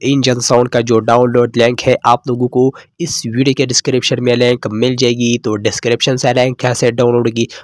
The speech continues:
वो तरीका भी आप लोगों को इस वीडियो में बताऊंगा। और ये इंजन साउंड गेम के अंदर किस तरीके से ऐड होगी वो तरीका भी इस वीडियो में बताऊंगा, तो हमारे साथ वीडियो में रहो। तो सबसे पहले आप लोगों को डाउनलोड करने का तरीका बताऊंगा।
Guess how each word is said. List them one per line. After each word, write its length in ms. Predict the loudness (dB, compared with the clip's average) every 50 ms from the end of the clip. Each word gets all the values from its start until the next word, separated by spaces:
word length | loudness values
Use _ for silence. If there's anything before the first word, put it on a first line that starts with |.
| _ _
वो 160 | -4 -4 -2
तरीका 280 | -2 -2 -4 -2 0 0
भी 140 | 2 4 2
आप 140 | 2 2 0
लोगों 280 | -2 -4 -2 -2 -2 -2
को 60 | -2
इस 140 | -4 -4 -4
वीडियो 220 | -2 -2 0 0 -2
में 40 | -2
बताऊंगा। 300 | -2 -2 -2 0 -2 0
और 240 | 0 0 0 2 2
ये 100 | 0 0
इंजन 260 | 0 -2 -2 -2 -2
साउंड 200 | -2 -2 -4 -2
गेम 200 | 0 0 -2 0
के 100 | -2 -2
अंदर 240 | -2 -2 -2 -2 -4 -6
किस 100 | -8 -8
तरीके 240 | -8 -6 -4 -6 -4
से 120 | -2 -4 -2
ऐड 180 | -2 -2 -2 -2
होगी 260 | -2 -2 -2 -4 -4 -4 -10 -20 _ _ -8
वो 140 | -6 -6 -6
तरीका 300 | -6 -6 -6 -2 -2 0
भी 120 | 0 0 -2 -4
इस 180 | -10 -12 -12 -8
वीडियो 280 | -6 -2 0 2 2 2
में 80 | 0 0
बताऊंगा, 380 | 2 0 0 2 2 0 0
तो 180 | 0 0 -2 -2
हमारे 300 | -2 0 0 0 0 0
साथ 400 | 0 0 0 0 0 -2 -6 -6
वीडियो 260 | -4 0 0 0 2
में 160 | 2 2 0 0
रहो। 360 | 0 0 2 2 2 2 2 0
तो 120 | -4 -6
सबसे 280 | -6 -6 -6 -8 -8 -6
पहले 200 | -2 -2 -2 -2 0 0
आप 220 | -2 -2 -2 -2
लोगों 140 | -2 -2 0
को 140 | 0 -2 -2 -2 -4 -2
डाउनलोड 340 | 0 2 2 2 2 0 0
करने 260 | -2 -4 -2 -2 -4 -2
का 160 | -2 -2 -2
तरीका 380 | -2 -4 -4 -4 -2 -2 -2 0
बताऊंगा। 560 | 0 0 0 -2 -2 -2 -2 0 0 0